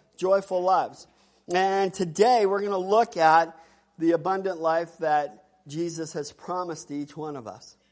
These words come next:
And no matter what your situation is, you can experience his abundance, his blessings. Wh-, whether you're poor or rich, whether you're educated or not, married or single, young or old,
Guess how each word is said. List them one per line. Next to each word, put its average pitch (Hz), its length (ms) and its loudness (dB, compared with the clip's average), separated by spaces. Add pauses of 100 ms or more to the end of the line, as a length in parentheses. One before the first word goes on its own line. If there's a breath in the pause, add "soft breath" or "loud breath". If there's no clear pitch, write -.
(180)
And 170 300 0
no 180 100 -2
matter 196 280 6
what 214 220 6
your 220 120 4
situation 214 760 -2
is, 180 400 -4 (1080)
you 165 140 -6
can 196 160 -2
experience 175 680 -6
his 151 180 -8
abundance, 147 420 -8
his 165 240 -6
blessings. 135 960 -8 (1000)
Wh-, 165 420 -2
whether 180 200 -2
you're 190 160 -2
poor 196 380 2
or 180 100 2
rich, 220 380 -2
whether 175 260 0
you're 175 120 2
educated 196 420 4
or 185 120 -2
not, 202 360 2
married 190 280 0
or 180 80 -2
single, 220 460 2
young 214 280 0
or 202 120 2
old, 226 380 4